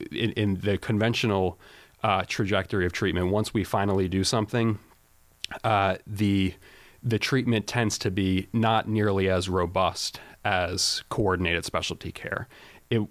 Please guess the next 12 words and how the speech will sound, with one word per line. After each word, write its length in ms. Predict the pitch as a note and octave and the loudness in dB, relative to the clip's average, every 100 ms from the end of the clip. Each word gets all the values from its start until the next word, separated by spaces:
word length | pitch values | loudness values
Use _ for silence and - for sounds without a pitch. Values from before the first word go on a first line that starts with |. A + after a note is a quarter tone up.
| - - A#2+ | -8 -10 -6
generally 600 | - B2 C3+ A#2+ G#2 G2 | 0 2 4 4 4 2
in-, 120 | F#2+ - | 2 -2
it 280 | A2 - - - | -6 -8 -16 -6
involves 640 | A#2+ G#2 G2 F#2+ F#2+ F2+ - | -2 0 2 2 2 0 -6
pharmacological 880 | - G2 G2 F#2+ F#2+ F#2 F#2+ F#2+ F#2 | -4 -2 0 0 0 -2 -2 -2 -2
management, 600 | F2 F2 F2+ F2+ F2+ - - - - - - - - | 0 -2 -4 -4 -4 -6 -14 -20 -20 -20 -20 -20 -4
medication, 720 | G2 G2+ - D#2+ - - F#2 - - - - | -2 0 -2 -4 -4 -4 -6 -10 -20 -20 -6
um, 420 | G#2+ F#2+ F#2 F2+ - | 0 2 2 2 0
and 380 | - G#2 G2 F#2 | -2 0 2 2
psychosocial 760 | F#2 A#2 G2+ G2 - F2+ - F2 | 2 0 0 -2 -2 0 0 0
rehabilitative 720 | F2+ F#2+ F2 E2 - - - | 0 -2 -2 -4 -4 -8 -4
services. 760 | - F#2 - - - B2+ - | -2 -2 -4 -6 -6 -6 -6